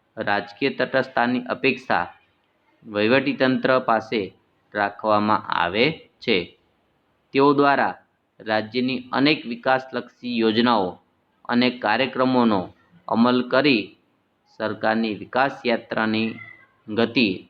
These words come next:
સાતત્યપૂર્ણ રીતે જાળવી રાખવા મહત્વનું યોગદાન રહ્યું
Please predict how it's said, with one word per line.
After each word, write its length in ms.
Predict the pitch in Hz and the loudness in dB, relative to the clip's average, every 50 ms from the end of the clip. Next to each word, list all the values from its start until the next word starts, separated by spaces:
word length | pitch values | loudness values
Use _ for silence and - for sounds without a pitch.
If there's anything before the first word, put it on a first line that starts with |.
| _ _ | _ _
સાતત્યપૂર્ણ 960 | _ _ 101 101 104 - - 120 117 - - 120 117 120 - 120 113 113 110 107 | _ _ -4 -4 -4 -2 -4 -4 -4 -2 -4 -4 -4 -4 -4 -4 -2 -2 -2 -2
રીતે 540 | 101 104 - - 120 104 87 87 - - _ _ _ _ _ _ _ | -2 -4 -2 0 0 0 0 -2 -6 -12 _ _ _ _ _ _ _
જાળવી 460 | 107 110 101 104 101 104 107 113 117 | -10 -6 -2 0 0 0 0 0 0
રાખવા 440 | 110 107 95 95 - - 107 104 104 | 0 0 -2 -2 -4 -2 0 0 0
મહત્વનું 800 | 101 98 - 87 95 101 98 - - 104 101 101 104 104 104 107 - _ _ _ _ _ _ - | -2 -4 -6 -6 -4 -4 -4 -4 -6 -4 -4 -4 -4 -4 -6 -8 -10 _ _ _ _ _ _ -6
યોગદાન 600 | 101 95 95 98 101 104 101 101 104 101 101 104 - _ _ _ _ _ _ _ - | -4 -4 -4 -2 0 0 2 2 0 -2 -6 -10 -16 _ _ _ _ _ _ _ -12
રહ્યું 560 | 87 80 78 90 101 127 165 185 190 - | -12 -10 -4 2 4 4 4 4 2 -6